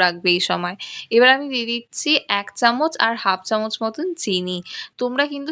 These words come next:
চিনিটা বুঝে দেবে, যতটা আমটা মিষ্টি থাকবে সেই অনুযায়ী কিন্তু এখানে বুঝে দিতে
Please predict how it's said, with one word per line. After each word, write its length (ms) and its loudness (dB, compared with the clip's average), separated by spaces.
চিনিটা 320 2
বুঝে 320 2
দেবে, 160 4
যতটা 320 4
আমটা 200 -2
মিষ্টি 300 -6
থাকবে 300 2
সেই 160 6
অনুযায়ী 340 0
কিন্তু 280 -4
এখানে 180 -4
বুঝে 300 0
দিতে 200 0